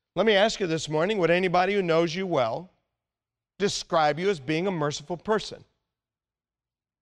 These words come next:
Or would they describe you instead in your workplace or your school or in your church as someone who rarely gives anybody a break? The first thing they say,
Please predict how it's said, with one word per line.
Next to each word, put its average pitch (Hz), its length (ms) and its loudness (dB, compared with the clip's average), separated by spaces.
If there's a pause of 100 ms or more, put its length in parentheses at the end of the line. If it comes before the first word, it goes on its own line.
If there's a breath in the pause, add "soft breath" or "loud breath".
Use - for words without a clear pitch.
(440)
Or 220 400 6
would 202 200 2
they 190 220 4
describe 190 560 0
you 190 140 2
instead 185 640 0
in 180 100 -4
your 165 140 -2
workplace 185 680 0
or 160 260 -2 (220 soft breath)
your 165 120 0
school 208 520 4
or 202 60 0
in 175 80 -2
your 170 120 -4
church 196 380 0
as 175 120 -6
someone 180 600 0 (1000)
who 180 140 -2
rarely 190 420 2
gives 156 260 -4
anybody 160 380 0
a 139 40 -4
break? 131 460 -6 (2250)
The 185 60 -4
first 294 260 2
thing 262 220 2
they 233 160 2
say, 190 720 2